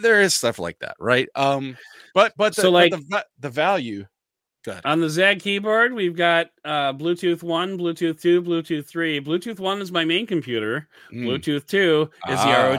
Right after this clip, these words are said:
Speaker 2: G Ally, and Bluetooth three is the Legion Go. <laughs>
Speaker 1: Right.
Speaker 2: And that's, that's very intentional.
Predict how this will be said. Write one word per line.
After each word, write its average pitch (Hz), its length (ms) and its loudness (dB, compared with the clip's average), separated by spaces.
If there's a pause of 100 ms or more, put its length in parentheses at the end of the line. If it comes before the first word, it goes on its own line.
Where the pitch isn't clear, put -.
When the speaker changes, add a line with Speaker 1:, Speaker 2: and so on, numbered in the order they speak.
Speaker 2:
G 131 140 -2
Ally, 135 500 2 (280)
and 254 180 2
Bluetooth 262 360 0
three 226 280 4
is 160 140 0
the 165 80 -2
Legion 151 360 0
Go. 147 320 2
<laughs> - 40 -18 (680)
Speaker 1:
Right. - 220 2
Speaker 2:
And 220 140 2
that's, 214 320 2 (260)
that's 214 180 6
very 214 320 4
intentional. 160 640 0